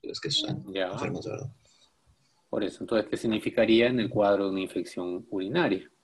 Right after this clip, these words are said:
Speaker 1: O sea, que no va a detectar a todos los enfermos, efectivamente, la prueba de, una prueba de nitritos positivos.
Speaker 2: Ya, claro, ¿no? Entonces va a haber gente que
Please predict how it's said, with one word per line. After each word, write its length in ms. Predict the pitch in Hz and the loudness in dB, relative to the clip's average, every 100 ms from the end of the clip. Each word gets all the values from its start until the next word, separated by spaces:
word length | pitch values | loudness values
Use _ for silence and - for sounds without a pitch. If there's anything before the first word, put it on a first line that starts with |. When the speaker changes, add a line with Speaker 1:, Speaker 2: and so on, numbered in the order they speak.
| _ | _
Speaker 1:
O 40 | |
sea, 200 | - 113 | 0 0
que 80 | 107 | 2
no 160 | 104 110 | 2 4
va 100 | 120 | 4
a 40 | |
detectar 420 | 120 117 - 101 | 4 2 0 0
a 80 | 98 | 2
todos 260 | - 104 101 | 4 4 4
los 160 | 104 | 2
enfermos, 520 | 92 - 95 85 - - | 0 0 0 0 -4 -6
efectivamente, 640 | - - 92 92 85 - | -10 -4 -2 -2 -4 -2
la 80 | 80 | -4
prueba 280 | - 76 71 | 0 2 2
de, 120 | - - | 0 2
una 200 | 104 98 | 2 4
prueba 220 | 104 90 | 2 0
de 60 | |
nitritos 720 | 80 - - - - - 123 110 | -2 -12 -20 -18 -14 -8 -4 -2
positivos. 140 | 101 | -2
Speaker 2:
Ya, 760 | 98 98 92 92 92 107 123 135 - _ - | 4 6 6 6 4 2 0 -4 -12 _ -6
claro, 640 | 110 107 104 90 87 92 | 0 4 4 2 0 -4
¿no? 180 | 120 139 | -4 -4
Entonces 260 | 113 117 | -2 2
va 140 | 120 123 | 6 8
a 40 | |
haber 180 | 123 123 | 8 6
gente 560 | - 139 123 120 135 123 - | 4 4 4 6 4 2 2
que 420 | 117 117 127 | 4 4 2